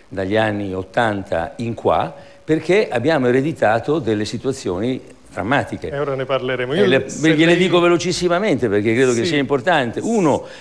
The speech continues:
Speaker 1: abbiamo una montagna del debito pubblico, appunto, che non abbiamo fatto noi ma che deriva dal passato. Due, abbiamo un ritardo terribile del cinquanta per cento rispetto agli altri paesi per le infrastrutture, il che ci costa settanta miliardi, eh, di euro in più a tutta la nostra economia.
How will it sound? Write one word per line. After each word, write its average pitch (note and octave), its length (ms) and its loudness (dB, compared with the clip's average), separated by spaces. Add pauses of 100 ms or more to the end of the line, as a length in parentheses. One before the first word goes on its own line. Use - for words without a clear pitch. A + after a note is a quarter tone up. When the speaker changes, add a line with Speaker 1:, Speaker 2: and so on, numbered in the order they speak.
Speaker 1:
abbiamo D3 380 2
una C#3+ 120 2
montagna D3 460 2
del B2 180 0
debito B2 340 0
pubblico, B2+ 340 0
appunto, D#3+ 480 0
che G2+ 140 -2
non G#2 140 0
abbiamo A#2+ 260 2
fatto B2 320 -2
noi C3+ 180 0
ma B2+ 140 2
che A#2 120 -4
deriva A2 260 2
dal G#2 160 2
passato. F#2 560 -2 (360)
Due, C#3+ 400 4
abbiamo C#3 380 2
un C#3+ 80 4
ritardo D3 640 4
terribile C#3+ 520 2
del A2+ 120 2
cinquanta C#3+ 480 0
per B2 160 0
cento C3 320 -2
rispetto A2 400 -2
agli A#2 100 0
altri B2 220 0
paesi A#2 440 2 (240)
per C3+ 200 2
le B2+ 80 2
infrastrutture, C#3+ 760 0
il C#3 120 0
che A2+ 100 -2
ci G#2 140 -6
costa A2+ 260 0
settanta A2 460 -2
miliardi, G2+ 520 2 (340)
eh, A2 180 2 (120)
di B2 140 2
euro B2 560 2
in C3+ 160 0
più C#3 340 2
a - 100 -6
tutta A2+ 260 -4
la G2+ 80 0
nostra A2 260 -2
economia. G3 640 0